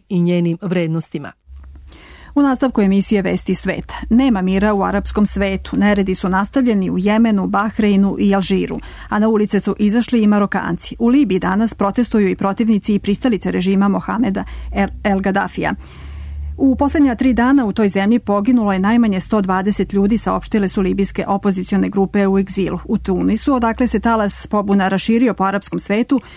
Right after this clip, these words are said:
Speaker 2: demonstranti su ponovo na ulici tražeći smenu vlade. Pripremila Jelena Vidić.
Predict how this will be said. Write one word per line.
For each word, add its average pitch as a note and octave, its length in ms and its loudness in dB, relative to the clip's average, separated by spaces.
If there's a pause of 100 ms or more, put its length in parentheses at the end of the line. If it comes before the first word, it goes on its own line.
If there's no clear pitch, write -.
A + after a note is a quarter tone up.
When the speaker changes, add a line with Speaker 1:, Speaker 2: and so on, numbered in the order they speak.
(200)
Speaker 2:
demonstranti B3 580 2
su F#3+ 140 0
ponovo A#3+ 400 2
na F#3+ 120 2
ulici G#3 320 2
tražeći F#3+ 480 0
smenu F3+ 340 0
vlade. F#3+ 360 0
Pripremila B3 520 2
Jelena G3 360 2
Vidić. - 480 -10